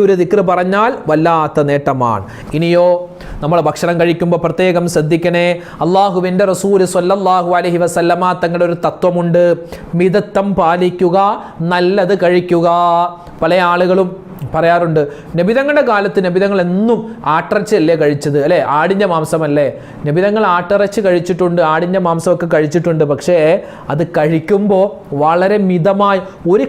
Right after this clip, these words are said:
കഷ്ണം ഇറച്ചിയൊക്കെ നബിതങ്ങൾ കഴിക്കുള്ളൂ. ആടിൻ്റെ ഒരു പീസ് കഴി-, ഒരു പീസ് എന്ന് പറഞ്ഞാൽ ചെറിയൊരു കഷ്ണം. നബിതങ്ങൾ ഭക്ഷണം പിച്ചുന്നത് തന്നെ, ഇറച്ചിയൊക്കെ എടുക്കുന്നത് തന്നെ ഈ മൂന്ന് വിരൽ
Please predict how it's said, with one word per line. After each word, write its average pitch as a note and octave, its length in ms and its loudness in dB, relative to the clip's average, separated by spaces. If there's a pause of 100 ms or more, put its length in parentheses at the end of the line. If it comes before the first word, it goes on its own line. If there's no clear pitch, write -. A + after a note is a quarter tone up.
(100)
കഷ്ണം A3+ 380 -2
ഇറച്ചിയൊക്കെ G3 520 0
നബിതങ്ങൾ F3 380 0
കഴിക്കുള്ളൂ. D3 400 0 (520)
ആടിൻ്റെ G#3+ 380 2
ഒരു G#3+ 200 2
പീസ് A3+ 340 0
കഴി-, G#3 180 2 (180)
ഒരു F3+ 140 2
പീസ് G#3+ 160 0
എന്ന് A3 120 0
പറഞ്ഞാൽ A#3+ 220 2 (120)
ചെറിയൊരു C4 500 2
കഷ്ണം. D#3+ 240 -6 (340)
നബിതങ്ങൾ G3+ 340 2 (120)
ഭക്ഷണം A3 400 -2
പിച്ചുന്നത് A#3 520 0
തന്നെ, G#3+ 200 0 (420)
ഇറച്ചിയൊക്കെ A3+ 480 2
എടുക്കുന്നത് A3+ 340 2
തന്നെ G#3 200 2
ഈ - 20 2 (100)
മൂന്ന് A#3+ 280 2
വിരൽ G3+ 200 4